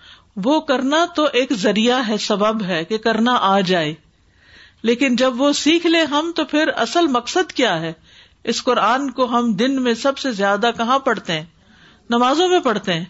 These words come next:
لیکن نماز کا حصہ تو ہمارا ایسے ہی بس ڈھیلا ڈالا سا ہوتا ہے۔ وہی چند رٹی ہوئی صورتیں بار بار وہی جلدی سے پڑھ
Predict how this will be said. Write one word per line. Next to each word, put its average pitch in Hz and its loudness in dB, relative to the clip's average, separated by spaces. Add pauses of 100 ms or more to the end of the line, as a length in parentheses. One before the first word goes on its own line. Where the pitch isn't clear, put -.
(600)
لیکن 208 0
نماز 214 0
کا 214 0
حصہ 190 -2
تو 208 -4
ہمارا 190 -4
ایسے 185 -4
ہی 220 -4
بس 196 -10
ڈھیلا 180 -6
ڈالا 185 -4
سا 180 -10
ہوتا 170 -12
ہے۔ - -20 (640)
وہی 226 2
چند 233 2
رٹی 214 0
ہوئی 240 2
صورتیں 226 0
بار 196 0
بار 220 -2
وہی 214 2
جلدی 214 0
سے 262 0
پڑھ 233 -2